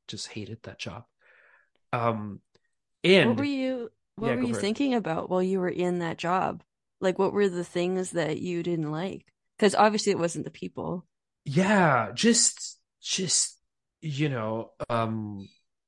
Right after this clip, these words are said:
Speaker 1: I, I, I didn't understand. I felt like it was, like, a lot of calculation. And then ultimately we were like, "Let's put our finger to the air and figure out what makes sense," you know? So it was, like,
Speaker 2: <laughs>
Speaker 1: spreadsheets and meetings and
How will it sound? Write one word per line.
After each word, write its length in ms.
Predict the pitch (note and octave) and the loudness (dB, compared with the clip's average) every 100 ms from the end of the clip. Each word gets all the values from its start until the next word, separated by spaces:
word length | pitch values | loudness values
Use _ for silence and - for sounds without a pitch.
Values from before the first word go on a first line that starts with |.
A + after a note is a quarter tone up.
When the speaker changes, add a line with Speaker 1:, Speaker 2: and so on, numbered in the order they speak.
| _ _ _ - | _ _ _ -6
Speaker 1:
I, 300 | - - - _ _ _ _ _ _ _ - | -6 -6 -14 _ _ _ _ _ _ _ -10
I, 120 | C3 - - _ _ _ - | -8 -10 -20 _ _ _ 2
I 140 | F3 | 6
didn't 360 | A3+ B3 G#3+ - _ | 8 8 6 2 _
understand. 1000 | D#3 E3 E3+ D#3 - - B2+ B2+ C#3 C#3 | 2 4 4 4 -2 -4 -4 -2 -4 -4
I 120 | - D3 | 0 2
felt 280 | F#3+ G3 | 4 4
like 160 | G3 F#3 | 4 2
it 40 | F3 | 2
was, 240 | D#3+ C#3 | 2 2
like, 200 | C#3 - | 0 0
a 40 | |
lot 460 | D3 B2+ B2 A#2 C3 | 0 2 2 2 2
of 180 | C3 - | -2 -4
calculation. 1300 | - C3+ B2+ - B2+ A2 A2+ - C3+ C3 D3 F3 E3+ _ _ _ _ _ _ - | -2 -2 -2 -4 -4 -2 -2 -2 -2 -4 -6 -6 -8 _ _ _ _ _ _ 2
And 120 | E3 | 6
then 160 | E3 E3 | 6 8
ultimately 380 | F#3 G3 G3 F#3 | 6 6 6 8
we 80 | D#3 | 8
were 120 | D#3 | 8
like, 300 | D3 C3 A#2+ - - | 8 4 0 -8 0
"Let's 160 | A3+ A#3+ | 0 2
put 140 | G3+ | 4
our 80 | C#3 | 4
finger 280 | - C3+ B2+ | 2 0 0
to 140 | C3 | -2
the 180 | B2 A#2 | -4 -2
air 120 | A2+ | -4
and 120 | G#2+ | -8
figure 400 | - F3 C3 C3+ | 0 2 4 6
out 260 | A#2+ A#2 A2 | 6 4 2
what 180 | B2+ B2 | 2 2
makes 300 | B2 A#2 - | -2 -4 -2
sense," 440 | - A2+ G#2 - C3+ | -2 -4 -8 -6 0
you 80 | |
know? 260 | B2 A#2 B2 | 2 4 2
So 160 | A#2+ D3 | 2 0
it 40 | |
was, 120 | C3 | 2
like, 80 | C3+ | 2
Speaker 2:
<laughs> 20 | |
Speaker 1:
spreadsheets 840 | A#3+ B3 - - F#3 - F#3+ F#3 - | 2 0 0 4 4 4 2 2 0
and 180 | C#3 G#2+ | -4 -2
meetings 600 | C#3 F#3 G3 F#3+ F3+ C#3 | 2 2 4 4 2 -2
and 140 | B2+ | -6